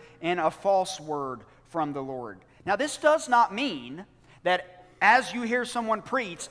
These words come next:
that the Holy Spirit is just magically going to sprinkle dust over you to let you know that what is being shared is false teaching or true teaching.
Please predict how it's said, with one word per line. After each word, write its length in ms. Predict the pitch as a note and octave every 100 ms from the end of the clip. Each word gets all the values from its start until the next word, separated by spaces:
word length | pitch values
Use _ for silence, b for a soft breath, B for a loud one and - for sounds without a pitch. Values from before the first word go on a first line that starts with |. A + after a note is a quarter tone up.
| B B
that 140 | G#3
the 100 | G#3+
Holy 200 | G#3 A#3+
Spirit 340 | A#3+ - B3+ A#3
is 100 | G3
just 240 | G#3+ - B -
magically 760 | D#3+ G3 A#3+ B3+ D4 A#3+ A#3+
going 260 | A3 A3 A3
to 60 |
sprinkle 420 | G#3 - A3+ G#3 F3+
dust 380 | D#3+ A#3+ A#3+
over 280 | F#3 D#3+ C#3
you 360 | B2+ A#2 A#2 D3 B B
to 100 | A#3
let 280 | A3+ C#4 C4+
you 80 | C#4
know 320 | C4 C#4 G#3+
that 180 | G3+ F#3
what 160 | A3+
is 140 | A#3 D#3
being 240 | A3+ A3
shared 580 | - B3+ A#3+ E3 D#3 E3+ - -
is 140 | F3+
false 320 | - A3+ F#3+
teaching 480 | - G#3+ - F3+ D#3 - b
or 120 | F#3+
true 220 | - G#3
teaching. 420 | G3+ F#3 - -